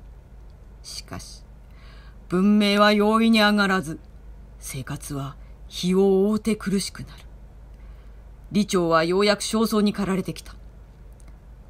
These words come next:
この頃から、その要望を小国となり、肉落ち、骨ひいで、眼光のみいたずらに軽々として、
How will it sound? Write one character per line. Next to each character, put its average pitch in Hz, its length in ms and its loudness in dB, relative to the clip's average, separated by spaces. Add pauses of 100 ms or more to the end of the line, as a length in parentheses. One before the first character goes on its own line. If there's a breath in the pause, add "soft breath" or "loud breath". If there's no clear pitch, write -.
(220)
こ 220 140 2
の 277 100 4
頃 262 220 -2
か 160 120 -6
ら、 147 180 -4 (260)
そ - 180 -6
の 147 140 -2
要 170 240 0
望 170 180 -2
を 180 100 -2
小 196 220 -2
国 196 160 -6
と 196 160 -6
な 190 140 -2
り、 156 160 -12 (760)
肉 127 380 -16
落 131 160 -14
ち、 - 220 -18 (640)
骨 185 340 2
ひ 185 420 -4
い - 20 -6
で、 147 280 -14 (720 soft breath)
眼 214 260 6
光 233 240 2
の 233 100 6
み 233 160 4
い 214 60 2
た 233 160 4
ず 226 100 2
ら 247 80 6
に 254 160 4
軽 240 300 4
々 254 180 0
と 233 160 0
し - 80 -4
て、 196 260 -4